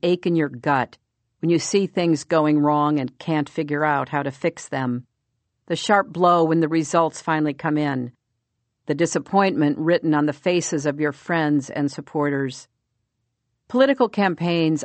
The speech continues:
are massive enterprises with thousands of people working together toward a common goal. But in the end,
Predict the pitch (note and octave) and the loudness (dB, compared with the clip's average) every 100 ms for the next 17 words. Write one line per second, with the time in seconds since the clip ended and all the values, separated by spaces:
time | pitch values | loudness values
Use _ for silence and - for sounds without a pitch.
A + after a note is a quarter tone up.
0 | - D3+ D3+ D#3+ E3 D#3+ - D3 D#3 D3+ | 0 2 2 2 2 0 -2 -2 -2 -2
1 | D3 - D3 C#3+ C3+ C#3 C3 D3+ D3 - | -4 -2 0 0 -2 -4 -2 -4 -4 -2
2 | F#3+ F#3 F#3+ F3 E3+ D#3 D3+ F#3 D#3 E3 | 0 2 2 0 -2 -4 -6 -4 -4 -2
3 | D3+ D3+ D3+ E3 D3 E3 D3+ D3 C#3+ C#3 | 0 0 0 -2 -4 -4 -2 0 0 -4
4 | - D3 C#3 - D#3 D3+ C#3+ D3 D3 C3 | -2 -2 -2 -2 0 2 2 2 0 -2
5 | B2+ - _ _ _ _ _ _ - D#3 | -6 -12 _ _ _ _ _ _ -4 2
6 | D3+ C#3 C#3 C#3+ F3+ | 2 2 2 0 -2